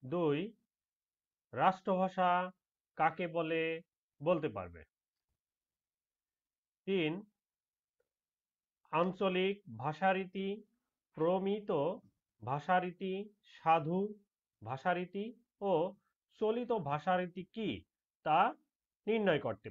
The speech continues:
পারবে। তো প্রিয় শিক্ষার্থী, আমরা এগুলো এখন আলোচনা করব। তোমরা একটু মনোযোগ দিয়ে শুনবে, তাহলে তোমরা এ অধ্যায় থেকে যে কোনো ধরনের প্রশ্ন হলে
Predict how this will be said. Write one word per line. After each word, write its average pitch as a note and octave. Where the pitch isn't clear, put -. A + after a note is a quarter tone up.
পারবে। E2
তো -
প্রিয় G3
শিক্ষার্থী, G3+
আমরা D#3+
এগুলো D#3+
এখন D3+
আলোচনা D3
করব। C#3
তোমরা D#3+
একটু D#3
মনোযোগ F#3+
দিয়ে C3+
শুনবে, C#3+
তাহলে E3
তোমরা E3
এ C3+
অধ্যায় D3+
থেকে F3
যে D3
কোনো F3
ধরনের C#3+
প্রশ্ন C#3+
হলে D#3